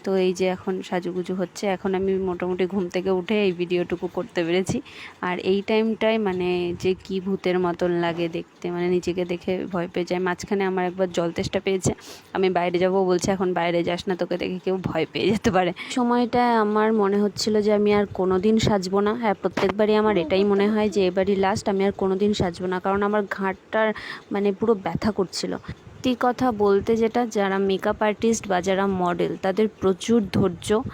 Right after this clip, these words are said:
সেটা আমি বুঝতে পারছিলাম। মানে আমি এইটুকু টাইম বা মাঝে মাঝে বা ছ মাসে একবার হয়তো আমরা কোনো অকেশনে গেলে আমরা সাজি,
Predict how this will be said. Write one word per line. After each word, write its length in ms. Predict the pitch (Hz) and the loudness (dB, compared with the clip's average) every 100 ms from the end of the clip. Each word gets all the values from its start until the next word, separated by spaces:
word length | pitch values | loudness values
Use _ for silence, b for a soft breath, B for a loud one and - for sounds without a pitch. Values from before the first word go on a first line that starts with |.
| B - | B -8
সেটা 280 | 190 175 | -6 -2
আমি 180 | 185 196 | 0 0
বুঝতে 340 | 175 170 - 190 | -2 -6 -4 -2
পারছিলাম। 460 | 196 - 208 214 | -2 -2 -2 0
মানে 420 | 202 185 185 196 | 0 0 0 -2
আমি 320 | 190 196 208 220 | -2 0 0 0
এইটুকু 540 | 180 190 190 233 226 233 | 2 0 0 -2 0 0
টাইম 360 | 208 185 208 | 0 2 0
বা 260 | 185 185 185 | 2 0 2
মাঝে 340 | 185 175 214 | 0 0 0
মাঝে 300 | 208 190 202 | 0 2 2
বা 120 | 196 | 2
ছ 100 | 190 | 0
মাসে 340 | 196 180 185 202 | 0 -2 0 0
একবার 460 | 175 175 185 185 | 0 0 0 2
হয়তো 300 | - 190 180 | 0 -2 -2
আমরা 220 | 180 185 180 | 0 0 0
কোনো 220 | 196 185 | 0 0
অকেশনে 460 | 160 185 208 196 | 0 -2 0 0
গেলে 240 | 185 180 180 | 2 2 2
আমরা 200 | 180 180 | 0 -2
সাজি, 360 | 185 170 180 | 0 -2 -2